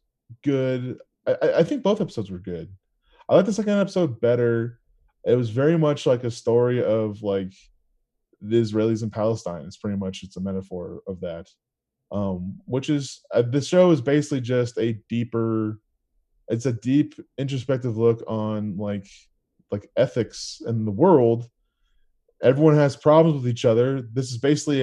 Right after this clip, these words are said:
a hub of the, of all these different beings across the universe or galaxy that are come together, and they have hatreds towards each other. And it's basically a flying experiment through space to try and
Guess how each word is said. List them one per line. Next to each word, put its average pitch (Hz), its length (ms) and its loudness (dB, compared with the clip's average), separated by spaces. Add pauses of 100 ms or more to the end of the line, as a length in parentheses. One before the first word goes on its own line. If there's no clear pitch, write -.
a - 60 0
hub 131 420 4 (880)
of 127 400 8
the, 127 340 0
of 120 300 6 (100)
all 139 320 8
these 151 200 6
different 151 460 2 (320)
beings 143 420 2
across 143 480 2
the 123 100 -4
universe 143 520 2
or 107 100 -2
galaxy 127 640 4
that 117 140 2
are 110 80 2
come 123 180 -2
together, 127 360 2
and 123 100 0
they 123 120 -4 (100)
have 120 300 0
hatreds 147 440 -2
towards 92 280 -4
each 90 180 -12
other. 87 280 -6 (460)
And 107 100 -2
it's 104 120 -4
basically 127 560 0
a 113 520 2 (500)
flying 113 480 0
experiment 120 680 -2
through 110 200 -2
space 127 560 0
to 110 100 -4
try 117 360 0
and 110 240 -2